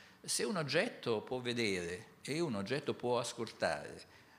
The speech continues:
ha intelligenza, diciamo, fra virgolette, artificiale interna, è fatto da qualcuno che io non conosco ed è connesso a internet,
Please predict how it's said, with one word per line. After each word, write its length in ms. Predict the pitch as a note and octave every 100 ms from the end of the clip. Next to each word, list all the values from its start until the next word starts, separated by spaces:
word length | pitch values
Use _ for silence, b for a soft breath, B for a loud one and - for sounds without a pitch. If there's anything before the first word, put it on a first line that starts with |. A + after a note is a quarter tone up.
| B
ha 160 | - F3+
intelligenza, 1120 | D3 B2+ B2 B2 C#3 B2+ G2 F#2+ - G2 - -
diciamo, 280 | - F#2+ -
fra 200 | - G2
virgolette, 760 | G#2 G2+ G2 G#2+ G#2 - G2
artificiale 800 | G2 - - A2 - A#2+ A#2+ G2+
interna, 920 | F2+ G#2+ G2+ - D#2+ - - D#2+ - -
è 300 | D3 C#3+ - -
fatto 400 | - - F#3 -
da 100 | A#2
qualcuno 580 | - A#2 A#2 - D3 A2+
che 100 | G2+
io 160 | A2 A2+
non 180 | G2 G2
conosco 640 | G2+ F2+ D#2 - - - B B
ed 160 | - C3+
è 140 | G3
connesso 540 | - C#3 D#3+ F#3 -
a 60 | A#2+
internet, 760 | F2+ D#2+ D#2+ - D#2+ D#2 F2